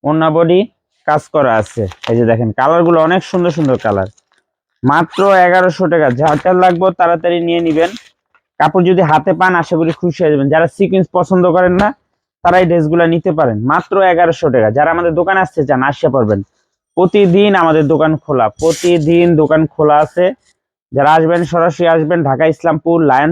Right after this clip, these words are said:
টাওয়ারের গলির ভিতরে একরামুদ্দিন প্লাজা ঠিক উল্টা পাশে দেখবেন বড় করে সাইনবোর্ড আছে, সামিয়া ফ্যাশন,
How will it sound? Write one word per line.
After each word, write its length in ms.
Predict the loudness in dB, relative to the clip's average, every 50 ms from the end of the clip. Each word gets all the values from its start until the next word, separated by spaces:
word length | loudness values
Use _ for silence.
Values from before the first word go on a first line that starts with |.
| 0
টাওয়ারের 320 | 0 0 2 2 2 0 0 0
গলির 220 | 0 0 0 0 0 -2
ভিতরে 280 | -2 -2 -2 -2 -2 -2 -4 _ _ _ _ _ _ _ _ -2
একরামুদ্দিন 580 | -2 -2 0 0 0 2 2 2 2 0 0 0 0
প্লাজা 240 | 2 2 2 2 0 0 0
ঠিক 120 | -2 0 0
উল্টা 180 | 0 0 0 0
পাশে 240 | -2 -2 -2 -2 -2 0
দেখবেন 200 | 0 0 0 0 0 0 2
বড় 140 | 2 2 0 0
করে 140 | 0 0 0 0 0
সাইনবোর্ড 300 | 0 0 0 0 0 0 -2
আছে, 120 | -2 -4 -6 -4 -2
সামিয়া 240 | -2 -2 0 -2 -2
ফ্যাশন, 240 | -4 -4 -4 -2 -2